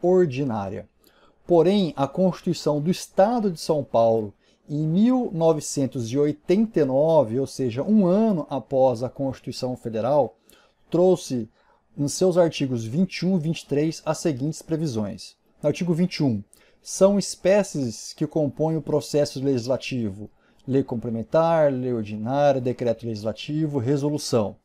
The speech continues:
E o artigo vinte e três, as leis complementares serão aprovadas pela maioria absoluta dos membros da Assembleia Legislativa,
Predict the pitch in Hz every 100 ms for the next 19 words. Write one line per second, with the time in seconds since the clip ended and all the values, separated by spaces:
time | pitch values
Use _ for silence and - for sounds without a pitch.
0 | - 214 220 - 196 196 - 165 127 101
1 | - _ _ _ - 117 107 131 185 -
2 | 160 147 - 127 127 170 143 131 143 156
3 | 185 - - _ _ - 151 147 165 160
4 | 151 135 123 131 123 113 110 - 127 120
5 | 120 123 127 156 208 214 190 143 131 120
6 | 127 147 - 139 123 185 175 - 123 110
7 | 117 123 107 110 165 185 151 131 117 135
8 | - 127 113 123 120 104 131 165 - 143
9 | 170 175 202